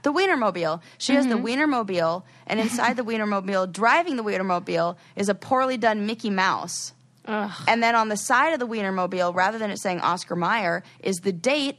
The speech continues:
Speaker 1: of somebody's, like, like, their, you know, birth and death, and a
Speaker 2: Oh
Speaker 1: name.
Speaker 2: my God.
Speaker 1: So she was commemorating somebody with the Oscar Mayer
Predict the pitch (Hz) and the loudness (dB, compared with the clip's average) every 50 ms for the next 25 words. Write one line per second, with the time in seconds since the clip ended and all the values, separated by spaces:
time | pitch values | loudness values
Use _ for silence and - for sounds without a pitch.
0 | _ - 202 196 - - 240 233 226 220 214 226 226 220 214 208 - - - _ | _ -2 -2 -2 -2 -2 -2 -2 0 -2 -4 -4 -4 -4 -6 -8 -10 -14 -16 _
1 | _ _ - 196 180 165 165 202 202 196 196 - 196 190 170 - _ _ _ _ | _ _ -10 -10 -8 -4 -2 -2 -2 -2 -4 -8 -14 -14 -14 -14 _ _ _ _
2 | _ _ _ - - - - _ - 196 196 190 - _ _ _ - 190 190 190 | _ _ _ -16 -14 -14 -10 _ -4 -4 -4 -4 -8 _ _ _ -2 -2 -2 -2
3 | 196 214 226 202 175 165 180 180 - 196 202 208 202 - 196 196 196 247 226 - | -4 -4 -4 -2 -2 -4 -4 -4 -2 -2 -2 -2 -4 -4 -4 -2 0 0 -2 -2
4 | - - _ _ _ _ _ _ _ _ _ _ _ _ - - 202 202 208 233 | -4 -8 _ _ _ _ _ _ _ _ _ _ _ _ -2 0 0 0 0 0
5 | 254 - - 196 190 190 185 185 180 180 180 180 180 175 - - - - - - | 0 0 0 -2 -4 -6 -6 -6 -6 -6 -6 -8 -8 -10 -14 -18 -14 -6 -2 0
6 | 247 233 - - - 339 370 381 320 - - 262 226 214 208 196 190 185 175 180 | 0 0 0 0 0 0 0 0 -2 -2 0 0 0 2 2 2 2 2 0 -2
7 | 180 170 196 175 175 175 180 180 185 208 - - - - - _ _ _ _ _ | -4 -2 -2 -2 -2 -2 -4 -4 -6 -6 -10 -14 -20 -20 -20 _ _ _ _ _
8 | _ _ _ - 208 233 220 208 208 - - 208 208 196 226 277 269 - 311 285 | _ _ _ -2 0 0 0 0 -2 -4 -2 2 2 2 2 2 0 -2 0 2
9 | 262 247 247 233 233 233 | 2 2 2 0 -2 -6